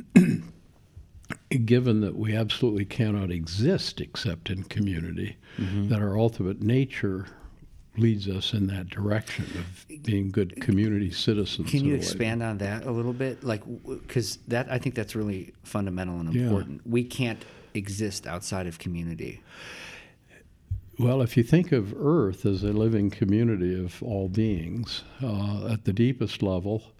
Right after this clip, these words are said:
Speaker 1: um, you know, we can't exist on Mars unless we <laughs> take our, um,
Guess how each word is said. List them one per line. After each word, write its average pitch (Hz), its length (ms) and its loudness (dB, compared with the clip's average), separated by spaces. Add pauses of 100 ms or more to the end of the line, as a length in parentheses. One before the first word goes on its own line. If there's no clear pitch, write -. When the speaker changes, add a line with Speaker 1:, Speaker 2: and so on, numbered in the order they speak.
(520)
Speaker 1:
um, 202 360 2 (1300)
you 110 120 0
know, 98 400 -4
we 117 240 0
can't 123 340 2
exist 110 480 2
on 101 240 2
Mars 110 480 2
unless 101 380 0
we 101 240 2 (240)
<laughs> - 840 -6
take 110 300 0
our, 98 340 0 (540)
um, 98 380 0